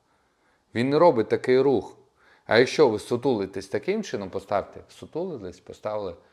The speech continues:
і ротацію. Він робить не ось такий рух замість стабільного,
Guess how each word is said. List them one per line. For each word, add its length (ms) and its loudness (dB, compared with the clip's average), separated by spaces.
і 100 -6
ротацію. 680 0
Він 240 -2
робить 360 -2
не 260 -4
ось 140 -10
такий 340 -4
рух 240 0
замість 320 -6
стабільного, 360 -8